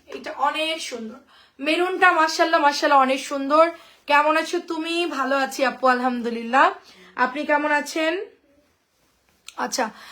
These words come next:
ব্ল্যাক চুনরিগুলো দেখান প্লিজ আপু। ব্ল্যাক চুনরি কোনটা আপু? আচ্ছা, আমি বুঝতেছি না। আচ্ছা, আমি, আমি দেখ-, আমি দেখাচ্ছি আপু। এটা নতুন আসছে, এটা কালার হচ্ছে অলিভ, অলিভের মধ্যে। প্রাইস আপু সবগুলোর ছয়শো পঞ্চাশ করে। যা দেখাচ্ছি এই লাইভে, আহ,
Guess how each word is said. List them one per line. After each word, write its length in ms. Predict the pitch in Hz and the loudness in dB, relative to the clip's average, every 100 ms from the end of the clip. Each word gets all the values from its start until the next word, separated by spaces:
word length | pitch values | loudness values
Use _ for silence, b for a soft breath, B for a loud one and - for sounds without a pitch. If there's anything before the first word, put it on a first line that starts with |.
| B - | B 0
ব্ল্যাক 240 | 277 330 330 | 4 4 4
চুনরিগুলো 480 | 370 370 359 370 | 2 2 2 4
দেখান 360 | 339 302 339 339 | 6 6 4 0
প্লিজ 280 | 330 339 330 | -2 -2 0
আপু। 220 | 311 359 | -2 -6
ব্ল্যাক 280 | 233 285 294 - | 0 0 0 -8
চুনরি 280 | 339 320 330 | -10 -10 -12
কোনটা 280 | 339 330 320 | -12 -8 -4
আপু? 380 | 262 277 320 381 b b b _ | -6 -6 -10 -10 b b b _
আচ্ছা, 280 | 262 - 277 | -10 -6 -6
আমি 140 | 269 | -6
বুঝতেছি 440 | 247 320 - 302 277 | -8 -12 -10 -10 -6
না। 60 | |
আচ্ছা, 200 | 247 247 | -8 -6
আমি, 240 | 262 269 285 | -8 -6 -6
আমি 140 | 285 | -4
দেখ-, 220 | 277 277 277 | -4 -4 -4
আমি 120 | 294 | -4
দেখাচ্ছি 460 | 277 285 302 294 285 | -2 -2 -2 -4 -6
আপু। 320 | 285 349 415 B B B | -4 -6 -8 B B B
এটা 200 | 285 320 | -4 -2
নতুন 360 | 320 359 370 359 | 2 0 2 2
আসছে, 300 | 339 - 370 | 2 0 -4
এটা 240 | 359 320 330 | -4 -2 -4
কালার 360 | 320 285 311 330 | 0 2 2 -2
হচ্ছে 220 | 349 349 | -4 0
অলিভ, 360 | 277 277 311 294 | 0 0 -2 -2
অলিভের 380 | 285 302 294 | -2 -2 -2
মধ্যে। 420 | 277 262 294 339 339 B B _ | 0 -2 0 -4 -6 B B _
প্রাইস 380 | 302 311 349 349 | 4 4 4 4
আপু 340 | 349 349 370 | 2 0 -2
সবগুলোর 560 | - 320 269 285 320 330 | 0 0 0 -2 -4 -4
ছয়শো 440 | - 277 285 302 277 | -4 -4 -4 -6 -2
পঞ্চাশ 360 | 254 254 254 | -4 -4 -12
করে। 240 | - 220 226 B B B B B | -14 -14 -14 B B B B B
যা 260 | 233 302 339 | 2 4 6
দেখাচ্ছি 440 | 349 349 370 370 | 4 4 0 2
এই 180 | 359 339 | 0 4
লাইভে, 540 | 330 330 320 349 427 - | 4 4 2 0 -2 0
আহ, 360 | 262 269 277 | 4 6 6